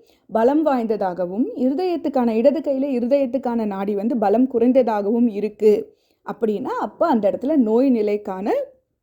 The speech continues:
சூழ்நிலைகள் இருக்கு, உடல்ல சமநிலை இல்லைன்னு அப்படின்னு பொருள். இதையே தான் மற்ற, அ, உறுப்புகளுக்கும் வந்து நம்ம கம்பேரிசன் வந்து எடுத்துக்கணும். இந்த வகையில நம்ம பார்க்கும்போது நோயறிதல் அப்படிங்கிறதுக்கு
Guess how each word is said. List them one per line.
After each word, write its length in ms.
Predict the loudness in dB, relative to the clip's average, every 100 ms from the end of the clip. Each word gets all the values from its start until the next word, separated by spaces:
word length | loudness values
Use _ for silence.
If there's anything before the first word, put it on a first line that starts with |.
| _ _ _ _ _ _
சூழ்நிலைகள் 720 | -8 4 4 6 2 0 -2 0
இருக்கு, 560 | -2 -4 -4 -2 0
உடல்ல 240 | 0 0 -2
சமநிலை 640 | -4 -4 -2 -2 -2 -4
இல்லைன்னு 340 | -4 -2 -2
அப்படின்னு 240 | -2 -6 -6
பொருள். 380 | -6 -8 -8 -12 _ _
இதையே 440 | -4 2 2 2 0
தான் 240 | -2 -2
மற்ற, 500 | -2 -4 -2 -2 -2 -4 _ _ _ -6
அ, 60 |
உறுப்புகளுக்கும் 760 | -2 0 0 0 0 2 0 0
வந்து 240 | 0 -2
நம்ம 200 | -4 -4
கம்பேரிசன் 580 | -6 -6 -6 -4 -4 -6
வந்து 260 | -4 2 2
எடுத்துக்கணும். 640 | 2 -4 -10 -6 -4 -4 -6 _ _ _ _ _ _ 0
இந்த 360 | 4 4 2
வகையில 400 | 0 -2 -2 -2
நம்ம 240 | -2 -4 -6
பார்க்கும்போது 800 | -6 -6 -4 -4 -2 -4 -2 0
நோயறிதல் 680 | 2 2 2 -2 0 0 0
அப்படிங்கிறதுக்கு 760 | -2 -2 -2 -2 -4 -6 -2